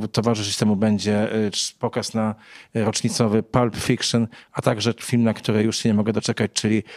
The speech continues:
Stop Making Sense, powracający dokument zespołu Talking Heads w reżyserii Jonathana Demme, więc to jest, y, wspaniała sprawa. Y, oglądamy w tym momencie właśnie koszulkę, y, redaktora Szymona Kloski, która jakoś tam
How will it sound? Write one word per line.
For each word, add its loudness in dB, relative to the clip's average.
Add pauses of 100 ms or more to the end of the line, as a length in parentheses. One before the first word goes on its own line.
Stop -2
Making 0
Sense, 0
powracający 0
dokument 0 (280)
zespołu 0
Talking -2
Heads 0
w 0
reżyserii 0
Jonathana 2
Demme, 2 (500)
więc 0
to 2
jest, 0
y, 2
wspaniała 2
sprawa. 0 (440)
Y, 2
oglądamy 2
w -8
tym 2
momencie 0
właśnie -2
koszulkę, -2 (440)
y, 2
redaktora -4
Szymona -4
Kloski, -4
która -6
jakoś -6
tam -4